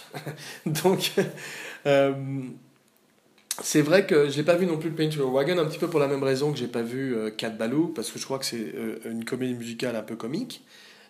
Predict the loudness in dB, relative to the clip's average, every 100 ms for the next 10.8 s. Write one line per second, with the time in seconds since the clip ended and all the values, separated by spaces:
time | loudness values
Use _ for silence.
0 | -8 -4 0 0 0 -2 0 0 -2 -4
1 | -2 -4 -4 -6 -6 -6 -4 -6 -6 -8
2 | -8 -6 -2 -2 -2 -8 -10 -12 -10 -10
3 | -8 -8 -8 -8 -10 -10 -12 -10 -8 -8
4 | -12 -12 -12 -12 -10 -10 -10 -6 -2 -2
5 | -4 -14 -8 -6 -4 -4 -4 0 0 0
6 | -2 -4 -4 -2 -4 -6 -8 -10 -12 -12
7 | -6 -4 -4 -6 -18 -20 -20 -20 -20 -20
8 | -4 0 2 2 0 0 -4 -4 -4 -4
9 | -6 -8 -10 -4 -2 0 0 2 0 0
10 | -4 -8 -8 -6 -8 -8 -16